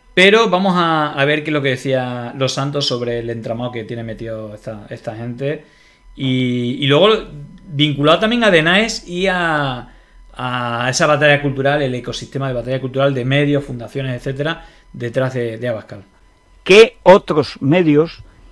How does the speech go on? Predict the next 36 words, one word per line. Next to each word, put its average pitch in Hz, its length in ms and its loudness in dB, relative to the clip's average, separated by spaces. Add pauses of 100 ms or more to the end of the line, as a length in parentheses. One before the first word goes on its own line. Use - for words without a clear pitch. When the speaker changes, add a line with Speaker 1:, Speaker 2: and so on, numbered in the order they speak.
(280)
Speaker 2:
a 117 140 0
qué 196 400 6
otras 151 500 4
empresas, 151 680 0 (300)
su 135 100 -10
Speaker 1:
Claro. 135 180 0
Speaker 2:
empresa 165 500 0
Tizona 175 500 -2
Comunicación, 143 680 -4
que 175 100 0
es - 160 -2 (180)
la 165 180 6
mitad 165 420 2
de - 160 -2
Kiko 180 260 -4
Méndez 156 260 0
Monasterio 110 600 -6 (220)
y - 80 -6
la 170 140 6
otra 175 200 2
mitad 170 360 2
de 135 200 -6
Gabriel 127 400 -2
Ariza, 90 420 -10 (380)
que 156 100 4
le 160 120 4
pagan 196 340 6
a 180 100 8
Disenso, 160 580 2
que 165 120 2
ha - 20 6
recibido 175 500 0
más 160 220 2
de 160 120 -4
siete 214 500 0
millones, 175 720 -2